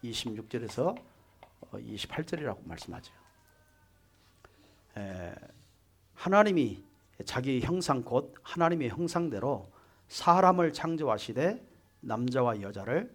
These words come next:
창조하시고, 모든 인류의 시작은, 예, 여기서부터 시작됐어요.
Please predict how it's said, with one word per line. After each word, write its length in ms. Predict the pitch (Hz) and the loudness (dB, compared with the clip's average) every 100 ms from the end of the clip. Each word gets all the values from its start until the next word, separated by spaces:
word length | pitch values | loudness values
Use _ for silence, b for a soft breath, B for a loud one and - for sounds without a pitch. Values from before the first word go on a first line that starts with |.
| - | -14
창조하시고, 1000 | - 139 143 104 82 - - 90 107 - _ _ _ _ _ _ | -8 -6 -6 -6 -8 -10 -14 -16 -16 -20 _ _ _ _ _ _
모든 480 | 107 135 - 214 185 | -10 -8 -6 -2 -2
인류의 380 | 131 147 180 135 | 0 0 2 0
시작은, 540 | - 160 131 156 - - b b b b - | 0 -2 -2 -6 -8 -16 b b b b -12
예, 100 | 95 | -6
여기서부터 500 | 107 135 131 123 - | -2 0 -2 -4 -10
시작됐어요. 540 | - 123 - - - | -12 -12 -14 -18 -20